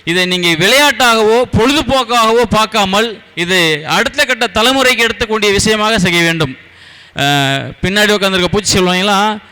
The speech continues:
அவரோட நிகழ்ச்சியெல்லாம் முதன் முதல்ல பெரிய பெரிய இடங்கள்ல நடந்துச்சு. இன்னைக்கு வந்து உலகம் பூரா இன்னைக்கு எங்கெங்கே இருந்தவர் பேசிக்கிட்டு இருக்காங்க. இயற்கை விவசாயத்துக்கு முன்னோடியா இருக்கக்கூடியது பூச்சி. ரசாயன உரங்களையும்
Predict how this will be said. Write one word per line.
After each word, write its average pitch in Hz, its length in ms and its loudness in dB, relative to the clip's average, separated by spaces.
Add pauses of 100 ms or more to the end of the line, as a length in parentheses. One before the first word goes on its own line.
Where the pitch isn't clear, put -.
(360)
அவரோட 190 560 2
நிகழ்ச்சியெல்லாம் 226 600 0
முதன் 214 380 0
முதல்ல 240 300 0 (920)
பெரிய 226 260 0
பெரிய 233 240 2
இடங்கள்ல 233 320 0
நடந்துச்சு. 185 300 -2
இன்னைக்கு 175 280 -4
வந்து 226 260 2
உலகம் 233 340 2
பூரா 233 320 2
இன்னைக்கு 180 320 -2
எங்கெங்கே 240 380 0
இருந்தவர் 220 360 2
பேசிக்கிட்டு 202 360 0
இருக்காங்க. 190 440 0 (400)
இயற்கை 254 380 0
விவசாயத்துக்கு 226 540 0
முன்னோடியா 247 560 0
இருக்கக்கூடியது 220 460 -2
பூச்சி. 214 400 -2 (800)
ரசாயன 247 540 0
உரங்களையும் 233 560 0